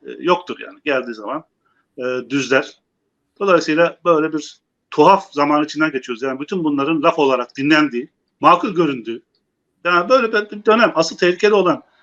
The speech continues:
yani aradan çıkan böyle insanlığını yitirmiş birkaç tip değil ki.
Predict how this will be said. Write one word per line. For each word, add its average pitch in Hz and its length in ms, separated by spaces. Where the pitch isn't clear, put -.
yani 151 140
aradan 165 380
çıkan 160 340
böyle 156 380
insanlığını 156 440
yitirmiş 143 520
birkaç 147 260
tip - 240
değil 226 140
ki. - 160